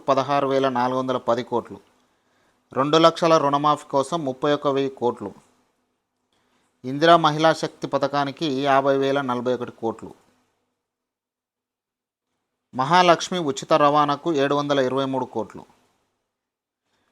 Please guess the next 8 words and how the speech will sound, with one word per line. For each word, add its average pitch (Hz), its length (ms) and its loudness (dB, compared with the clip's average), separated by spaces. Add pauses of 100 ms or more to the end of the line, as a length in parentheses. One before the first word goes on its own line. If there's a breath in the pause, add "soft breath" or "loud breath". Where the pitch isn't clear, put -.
(240)
మూసీ 165 420 0 (200)
రివర్ 156 320 2
ఫ్రంట్ 156 340 -4
ప్రాజెక్టుకు 139 480 0 (100)
పదిహేను 135 340 -2
వందల 131 200 -2 (100)
కోట్లు, - 280 -12 (1160)
ఎస్సీ 135 380 -2